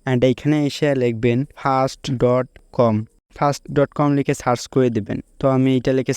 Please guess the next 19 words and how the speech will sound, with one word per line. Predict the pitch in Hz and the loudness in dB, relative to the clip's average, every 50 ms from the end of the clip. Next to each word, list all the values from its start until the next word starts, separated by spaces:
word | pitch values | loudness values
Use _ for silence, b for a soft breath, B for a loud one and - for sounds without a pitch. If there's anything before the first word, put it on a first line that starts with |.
| - | -2
সার্চ | - 135 127 - - - | -2 -2 -2 -2 -4 0
করে | - 143 139 135 | 2 2 2 2
দিলাম। | 131 131 135 139 156 165 _ _ _ _ _ _ - - | 0 -2 0 -2 -2 -6 _ _ _ _ _ _ -4 0
তো | 156 147 | 0 0
এখানে | 135 - 151 156 151 - | 2 2 0 -2 -2 0
সার্চ | - 139 139 135 - - - | 0 0 0 -2 -4 -2 0
করে | 160 151 151 151 147 | 2 2 2 2 2
দেওয়ার | 156 156 151 - - | 2 0 0 0 -2
সাথে | 151 - - 147 - | -6 -4 -4 -4 -4
সাথে | 156 - 151 143 139 | -2 -2 0 0 0
দেখতে | 127 - - 143 | -2 -2 -2 -2
পাচ্ছেন | 143 135 143 135 - - 156 151 - 135 131 | -2 -2 -4 -4 -2 -2 -2 -2 0 -2 -4
অটোমেটিক্যালি | 123 156 143 143 135 - 156 - - 156 147 143 - | -2 0 0 0 0 -2 -4 -4 -2 -2 -2 0 0
কিন্তু | 151 139 - 147 135 | -2 0 2 2 2
আমাদের | 127 123 120 123 131 - - 127 | 2 0 0 0 -2 0 0 0
ইন্টারনেট | 120 139 135 135 139 139 131 147 - - | 2 2 2 2 2 0 -2 -4 -6 -6
স্পিডটা | - - 143 131 - - 139 131 | -4 -4 -4 -4 0 0 0 0
মাপা | 123 117 - - 127 120 | 0 -2 -2 -2 -2 -2
হচ্ছে | 123 110 - - 123 | -4 -8 -6 -2 -2